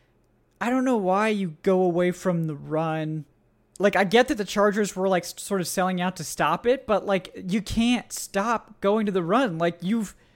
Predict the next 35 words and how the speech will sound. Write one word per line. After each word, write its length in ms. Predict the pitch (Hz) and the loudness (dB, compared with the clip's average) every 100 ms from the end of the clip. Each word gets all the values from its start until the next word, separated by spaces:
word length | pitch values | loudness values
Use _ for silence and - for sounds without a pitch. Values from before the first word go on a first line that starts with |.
| _ _ _ - | _ _ _ -4
you've 280 | 190 240 214 | -2 0 2
not 240 | 226 254 | 2 2
even, 680 | 240 208 202 175 160 151 - _ _ | 0 2 2 2 -2 -6 -12 _ _
like, 220 | - 196 196 | 0 0 0
you've, 340 | 196 240 190 - | 0 0 -2 -4
you've 360 | 190 262 254 | 0 0 0
managed 440 | 220 233 285 240 - | 0 2 2 -2 -4
to 80 | 196 | -2
run 260 | 165 220 240 | 2 2 2
the 60 | |
ball 320 | 180 196 202 | 4 6 6
against 340 | 170 175 175 - | 4 0 -4 -4
teams 260 | 202 196 | -2 -2
stacking 540 | - - 175 185 196 185 | -4 0 2 2 2 -2
the 80 | 165 | -2
box 320 | 156 175 - | -2 -2 -4
against 400 | 156 143 147 - | -6 -6 -8 -8
you 200 | 143 147 | -8 -2
almost 340 | 196 262 262 - | 0 2 0 4
every 320 | 220 226 175 | 4 4 0
week. 380 | 170 151 - - _ _ | 0 -2 -6 -20 _ _
Like, 300 | 175 180 180 - - _ - | 2 4 4 -4 -20 _ -10
why 280 | 160 180 214 | 2 6 6
is 140 | 254 | 6
that 220 | 214 208 - | 4 2 2
scaring 540 | - 214 214 226 208 | -2 4 6 4 4
you 180 | 185 180 | 2 2
against 320 | 175 185 - | 0 -2 0
the 80 | 170 | 0
worst 420 | 156 185 190 - | 4 2 2 0
run 180 | 170 170 | 0 0
defense 380 | 170 165 160 165 | -2 -2 -4 -4
in 100 | 143 | -8
football? 540 | - 151 - 127 - _ _ - | -6 -6 -8 -12 -14 _ _ -4
Like, 280 | 180 185 | 2 4